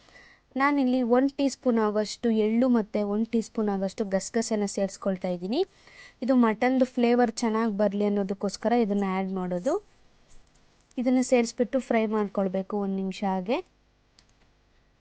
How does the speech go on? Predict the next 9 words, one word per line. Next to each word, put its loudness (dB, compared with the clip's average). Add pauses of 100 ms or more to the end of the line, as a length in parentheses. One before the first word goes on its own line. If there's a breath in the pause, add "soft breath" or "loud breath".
(3500)
ನಾನಿಲ್ಲಿ 2
ಎರಡು 6
ಟೇಬಲ್ 8
ಸ್ಪೂನ್ 4
ಆಗೋಷ್ಟು 0
ಧನಿಯಾ 2
ಪೌಡರ್ನ 0
ಸೇರಿಸ್ಕೊಳ್ತಾ -2
ಇದ್ದೀನಿ. -2